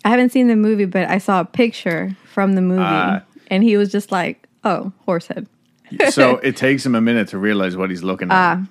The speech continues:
Speaker 2: So that must have been the still that you saw.
Speaker 1: Mm-hmm.
Speaker 2: And then he fucking loses it, 'cause that was, like, his prize-winning horse. That was a lot of money right there.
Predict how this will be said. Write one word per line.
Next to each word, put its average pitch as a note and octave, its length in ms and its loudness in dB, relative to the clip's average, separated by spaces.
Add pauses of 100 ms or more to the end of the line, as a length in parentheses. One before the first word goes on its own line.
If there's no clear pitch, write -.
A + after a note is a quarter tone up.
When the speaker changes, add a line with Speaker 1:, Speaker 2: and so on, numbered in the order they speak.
(360)
Speaker 2:
So G2+ 220 -4
that F2+ 180 -4
must F#2+ 200 -6
have G2 100 -8
been F2+ 140 -6
the F2+ 60 -8
still G2 280 -6
that F#2+ 140 -8
you F#2+ 80 -10
saw. G2 300 -10 (120)
Speaker 1:
Mm-hmm. F#3+ 320 -4 (360)
Speaker 2:
And G2 140 -2
then F#2 120 -2
he F2 80 -2
fucking F#2+ 440 -6
loses F#2 460 -4
it, F2+ 160 -12
'cause F#2+ 160 -12
that F#2 140 -4
was, F2+ 160 -8
like, F#2 200 -6
his F2+ 380 -10 (420)
prize-winning G2+ 640 0
horse. G2+ 360 -2
That G#2 100 -6
was F#2 100 -8
a G#2 60 -10
lot F#2+ 220 -4
of F#2+ 60 -4
money F#2+ 240 -4
right F#2 200 -8
there. F#2+ 240 -8